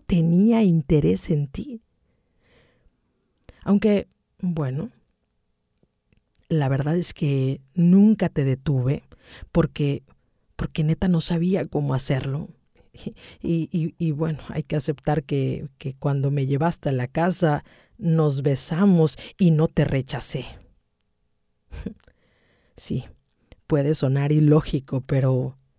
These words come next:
pero justo así fue. Y a partir de ahí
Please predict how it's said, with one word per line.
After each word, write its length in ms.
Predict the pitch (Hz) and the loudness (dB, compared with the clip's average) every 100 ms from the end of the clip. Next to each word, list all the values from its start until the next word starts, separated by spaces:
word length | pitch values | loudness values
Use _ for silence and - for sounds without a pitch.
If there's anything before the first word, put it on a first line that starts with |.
| _ _ _ _ | _ _ _ _
pero 220 | - 143 | -6 -6
justo 340 | - 165 - 123 | -2 -2 -2 -4
así 180 | - 147 | -4 -6
fue. 380 | - 139 - - _ _ _ _ _ _ _ _ _ _ _ _ _ - | -6 -8 -8 -16 _ _ _ _ _ _ _ _ _ _ _ _ _ 0
Y 160 | 196 | 2
a 100 | 175 | 2
partir 480 | - 165 156 302 339 - | 2 0 0 -2 0 0
de 100 | 269 | 4
ahí 420 | 190 151 143 | 4 2 -2